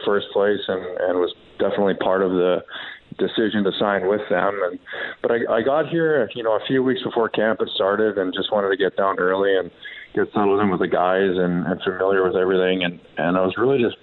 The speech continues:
blown away with, with the culture. And I know a lot of teams talk about having a good culture, and, you know, I've seen a lot of different groups over the years and playing all over the world, but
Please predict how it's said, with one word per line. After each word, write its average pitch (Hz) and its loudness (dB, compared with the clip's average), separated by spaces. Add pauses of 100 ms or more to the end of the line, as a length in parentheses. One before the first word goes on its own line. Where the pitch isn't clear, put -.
(160)
blown 92 0
away 87 2
with, 90 2 (380)
with 92 0
the 92 -4
culture. 90 0
And 87 0
I 92 2
know 101 2 (580)
a - -2
lot 151 2
of 151 -4
teams 135 0
talk 110 0
about 110 2
having 104 2
a 98 -6
good - -10
culture, 98 0
and, 87 -6
you - -6
know, 87 2
I've 85 -4
seen 107 2
a 95 2
lot 95 2
of 87 0
different 90 -2
groups 92 -2 (120)
over 95 2
the 90 2
years 90 2
and 87 -6 (120)
playing 90 2 (460)
all 92 2
over 95 2
the 90 0
world, 90 2
but 90 -2